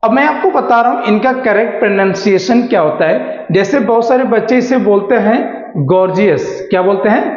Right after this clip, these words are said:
gorgeous। तो मैंने पीछे ही बताया हम इसे गॉर्जियस नहीं बोलेंगे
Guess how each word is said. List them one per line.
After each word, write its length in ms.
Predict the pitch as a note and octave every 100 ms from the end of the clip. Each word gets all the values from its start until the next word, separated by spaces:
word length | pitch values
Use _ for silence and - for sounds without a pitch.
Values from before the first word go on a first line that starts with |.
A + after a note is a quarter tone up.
| - - C#3+
gorgeous। 460 | F#3+ F#3 D#3+ C3+ - -
तो 80 | G3
मैंने 220 | G3+ A3
पीछे 340 | B3+ A3+ -
ही 80 | B3+
बताया 380 | B3+ A#3 G#3 F#3+ - - - -
हम 140 | F3
इसे 180 | F3+ B3+
गॉर्जियस 600 | G3 F3+ F3+ F3+ G#3+ A#3
नहीं 180 | A#3+ A#3
बोलेंगे 340 | A#3 G#3 G#3